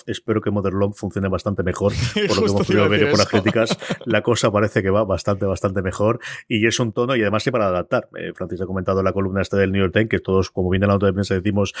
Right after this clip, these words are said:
Speaker 1: conocida. Bueno, pues era conocida por los americanos. Yo no la había conocido absolutamente nada, pero tiene muy buena pinta, y el tráiler que hemos visto, desde luego, y lo que hemos podido ver ya de la primera temporada, hablaremos un poquito más la semana que viene de ella, sin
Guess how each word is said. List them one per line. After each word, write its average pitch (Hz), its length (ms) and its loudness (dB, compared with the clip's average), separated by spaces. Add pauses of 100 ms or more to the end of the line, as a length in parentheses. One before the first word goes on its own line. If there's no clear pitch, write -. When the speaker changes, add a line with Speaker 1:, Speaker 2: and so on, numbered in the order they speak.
(200)
Speaker 1:
conocida. 104 640 2
Bueno, 87 200 -4
pues - 160 -10
era 90 80 0
conocida 92 300 2
por 98 80 -2
los - 100 -6
americanos. 95 420 0
Yo 104 100 0
no 101 100 0
la 101 240 0
había 104 280 0 (300)
conocido 117 320 0
absolutamente 107 440 0
nada, 113 260 2 (240)
pero 117 180 0
tiene 113 160 2
muy 107 140 2
buena 98 180 2
pinta, 101 220 0
y 101 40 4
el 95 140 0
tráiler 101 260 0
que 101 60 -4
hemos 92 160 -4
visto, 95 320 -2
desde 90 160 -2
luego, 92 220 0
y - 20 -2
lo 87 100 0
que 92 60 -4
hemos 87 160 -6
podido 87 200 0
ver 85 140 -2
ya 90 80 0
de 87 60 2
la 85 80 0
primera 85 220 0
temporada, 90 360 0
hablaremos 90 380 0
un 85 80 -10
poquito 87 200 -6
más 87 160 -4
la 82 60 -4
semana 85 240 -6
que 82 80 -6
viene 85 180 -4
de 85 100 -2
ella, 87 100 -2
sin 90 160 -4